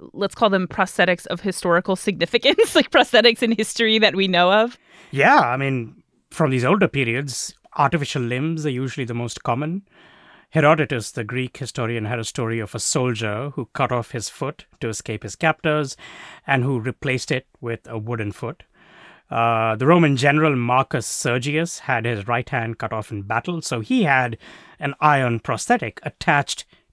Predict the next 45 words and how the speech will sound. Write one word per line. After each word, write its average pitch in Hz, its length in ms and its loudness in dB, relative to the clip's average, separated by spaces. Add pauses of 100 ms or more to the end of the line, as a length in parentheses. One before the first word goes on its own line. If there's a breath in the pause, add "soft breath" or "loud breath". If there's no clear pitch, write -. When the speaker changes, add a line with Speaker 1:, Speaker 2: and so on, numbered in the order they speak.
Speaker 2:
to 269 160 6
his 226 180 2
body 139 400 2
in 175 140 4
a 151 80 4
way 151 240 4
that 123 120 -4
it 123 120 -4
could - 100 -10
hold 120 300 -4
a 110 40 -6
shield. - 480 -6 (640 soft breath)
Yeah. 110 80 -18
It's - 120 -2
not 165 140 4
just - 220 -6
limbs, 107 480 -2
right? 107 220 -8
Around 117 160 -4
the 113 80 -8
seventeenth 107 440 -6
century, 131 520 -4 (480 loud breath)
people 123 260 -2
started 113 360 -2
using 113 420 -6
ear 180 240 2
trumpets - 640 -10 (100)
to 104 340 -6
hear 190 220 2
better 107 280 -4
if 95 120 -12
they 110 120 -10
were 101 100 -8
hard 101 180 -8
of 98 80 -14
hearing. 127 360 -6 (500 loud breath)
You 123 60 -6
know, 107 80 -8
in 127 100 -6
the 113 80 -6
thirteenth 196 400 -2
century, 113 340 -4
you 110 120 -6
have 113 200 -4
eyeglasses, 147 760 -2